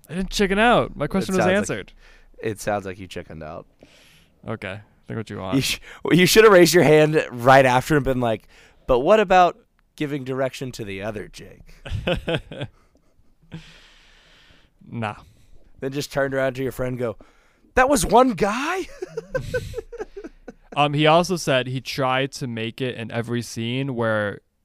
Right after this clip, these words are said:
Speaker 1: you questioned it every time of which, um, Jake it was, which character it was.
Speaker 2: Ugh, God, it's a fucking mind fuck. Um, it is,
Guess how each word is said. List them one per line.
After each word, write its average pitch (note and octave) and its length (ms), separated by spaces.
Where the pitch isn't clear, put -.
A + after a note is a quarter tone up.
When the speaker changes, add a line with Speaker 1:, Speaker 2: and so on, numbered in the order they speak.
Speaker 1:
you B2 360
questioned B2 460
it G#2+ 140
every G#2+ 220
time G2+ 360
of G#2 80
which, - 560
um, G2 320
Jake G2+ 260
it G2 80
was, F#2 380
which G#2 160
character G2+ 340
it F2 80
was. F2 420
Speaker 2:
Ugh, C#2+ 200
God, D#2+ 180
it's G#2 460
a G2+ 60
fucking G#2 340
mind G2 220
fuck. G#2+ 260
Um, A#2 440
it E3+ 260
is, D3+ 800